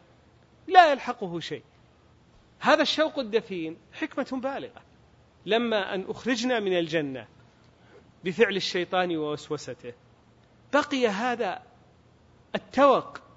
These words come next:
إلى الرجوع إليها عميقاً في النفس وفي الفطرة. وقد أنشد ابن القيم رحمه الله في هذا أبياتا جميلة تصور هذا المعنى، فقال:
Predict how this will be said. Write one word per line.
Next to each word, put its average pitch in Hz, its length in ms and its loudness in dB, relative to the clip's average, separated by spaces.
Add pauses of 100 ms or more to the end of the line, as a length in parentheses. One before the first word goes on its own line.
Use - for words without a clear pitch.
(180)
إلى 226 120 6
الرجوع 220 400 2
إليها 185 680 0 (340)
عميقاً 208 500 4
في 165 160 -6
النفس 165 520 -4
وفي 151 160 -8
الفطرة. 120 400 -14 (460)
وقد 180 220 -4
أنشد 202 340 0
ابن 165 180 -2
القيم 165 360 0
رحمه 147 340 -6
الله 143 360 -8
في 135 100 -14
هذا 139 300 -10
أبياتا 143 400 -6
جميلة 147 520 -6 (560)
تصور 185 480 -2
هذا 147 280 -6
المعنى، 117 400 -10 (600)
فقال: 185 460 -4